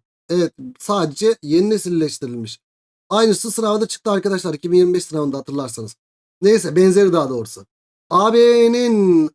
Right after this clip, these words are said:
alanı verilmiş. Bize kaç verilmiş? Sekiz verilmiş. G F'nin alanı verilmiş bize. Kaç verilmiş? Üç verilmiş. Ve F D C'nin alanı verilmiş bize. Kaç verilmiş? Yedi olarak verilmiş.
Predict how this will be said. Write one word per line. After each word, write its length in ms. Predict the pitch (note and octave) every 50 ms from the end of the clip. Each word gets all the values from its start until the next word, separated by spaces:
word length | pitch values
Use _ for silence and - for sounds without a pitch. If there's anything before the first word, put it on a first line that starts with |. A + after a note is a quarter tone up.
| _
alanı 380 | - F#3+ G3 G3 G3 F3+ F3 D#3
verilmiş. 460 | D#3+ F3+ F3 E3 D#3+ D3+ C#3+ - -
Bize 420 | E3 F3+ F3 G#3 A3+ A#3+ B3+ B3 -
kaç 260 | - G#3+ A#3 A3+ -
verilmiş? 360 | G#3+ A3 G3 F#3 F#3+ A3 A3+ -
Sekiz 440 | - - D3+ C#3 A2+ D3 D3+ E3+
verilmiş. 540 | G3 G#3+ G#3 A3 A3+ A3+ A3+ B3 B3+ - - _ _ _ _ _ _ _ _ _ -
G 340 | C#3 G3+ A3 A3+ A#3+ A#3+ A#3+
F'nin 320 | A#3+ A#3 A#3 A#3 A#3+ A#3+
alanı 300 | A#3 A3+ A3 A3 A3+ A3+
verilmiş 440 | A3 G#3 F#3+ F3+ F3 F3 E3 - -
bize. 200 | D3+ C#3 D#3 D3+
Kaç 300 | - - A3+ A#3+ - G#3
verilmiş? 440 | G#3+ G#3 G3+ G#3+ A3+ A#3+ G#3 - - _
Üç 220 | - D3 - - E3
verilmiş. 540 | F3+ F#3 G3+ G#3+ A3 A#3+ A#3 - - - _ _ _ _ _ _ _ -
Ve 300 | D#3+ G3 A3 A3+ A3+ A3 - _
F 240 | - F3+ F#3+ G#3 A3
D 140 | A#3+ B3 A#3
C'nin 260 | G#3 A#3+ A#3+ B3 B3
alanı 260 | A#3 A#3 A#3 A#3 B3
verilmiş 340 | A#3+ A#3 G#3 F#3+ F#3+ - -
bize. 220 | F#3 F3 F#3 G#3 G3+
Kaç 300 | - B3 C4 A#3+ - G#3
verilmiş? 440 | G#3+ G3+ G#3 A#3+ B3+ B3 F#3+ -
Yedi 320 | F3 E3+ F3 F3+ F3+ G3 A#3+
olarak 420 | A#3 G3+ F#3+ F#3+ A3+ B3 G3+ F3
verilmiş. 420 | E3+ F3+ E3 D3+ C3 A#2+ - -